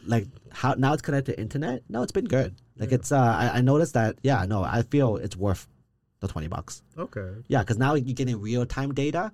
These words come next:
Speaker 2: Mm-hmm.
Speaker 1: 'Cause before, the, uh, free version, it's only,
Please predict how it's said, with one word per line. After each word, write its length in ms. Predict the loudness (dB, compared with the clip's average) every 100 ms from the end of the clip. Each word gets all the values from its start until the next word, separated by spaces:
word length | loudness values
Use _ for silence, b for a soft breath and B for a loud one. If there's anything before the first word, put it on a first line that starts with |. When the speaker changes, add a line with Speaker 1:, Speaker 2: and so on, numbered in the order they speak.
| -8
Speaker 2:
Mm-hmm. 300 | -4 -2 -2
Speaker 1:
'Cause 160 | -2 2
before, 720 | 0 0 0 0 0 0 -4 -8 _ _ _ -4
the, 280 | -2 0
uh, 80 | -2
free 260 | -4 0 2
version, 480 | 2 0 -2 -4 -6
it's 160 | -10 -12 -10
only, 520 | -4 0 2 0 -2